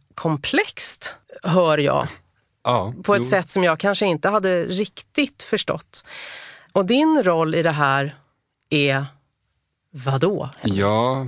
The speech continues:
Speaker 2: precis. Som sagt, jag är ju terminolog och språkvårdare. Och man kan ju säga att de två rollerna är i varsin ände av, eh,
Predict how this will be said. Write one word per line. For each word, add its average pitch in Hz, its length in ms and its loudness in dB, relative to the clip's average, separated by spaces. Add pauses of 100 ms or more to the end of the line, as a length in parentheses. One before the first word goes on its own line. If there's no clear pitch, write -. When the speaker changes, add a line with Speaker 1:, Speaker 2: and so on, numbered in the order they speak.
Speaker 2:
precis. 117 760 -6
Som 113 120 -2
sagt, 107 240 -6
jag 107 100 2
är 107 60 2
ju 107 160 -2
terminolog 92 800 0
och - 60 -2
språkvårdare. 98 840 0 (580)
Och 107 80 -2
man 101 80 0
kan - 80 -4
ju 110 40 -2
säga 107 220 2
att 101 80 -4
de 113 180 2
två 110 200 0
rollerna 98 540 0
är 95 260 2
i 98 60 2
varsin 92 680 0 (220)
ände 110 420 2
av, 87 280 2 (420)
eh, - 260 -8